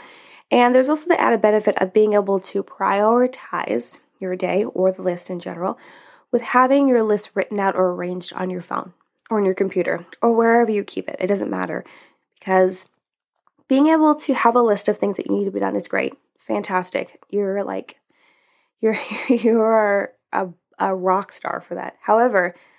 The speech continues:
on top of that, being able to have it all written out somewhere and then prioritizing it, then actually deciding, like, what needs to happen first, and then second, and then third, and then going down from there.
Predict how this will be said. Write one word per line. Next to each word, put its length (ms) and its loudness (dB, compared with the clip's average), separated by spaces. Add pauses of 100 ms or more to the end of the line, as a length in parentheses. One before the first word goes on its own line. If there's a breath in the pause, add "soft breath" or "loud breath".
(340 soft breath)
on 100 -4
top 300 2
of 120 2
that, 300 2
being 280 4
able 260 2
to 100 -4
have 300 -2
it 160 2
all 260 4
written 280 -4
out 200 -4
somewhere 460 0 (100)
and 200 -4
then 160 -2
prioritizing 960 -4
it, 100 -14 (400 soft breath)
then 200 0
actually 440 0
deciding, 540 -2
like, 160 -4
what 340 0
needs 220 -2
to 100 -4
happen 340 -4
first, 460 -8
and 140 -2
then 100 -2
second, 420 -6
and 80 -2
then 140 -4
third, 340 -6
and 140 -8
then 140 -2
going 340 -4
down 240 -2
from 220 -8
there. 260 0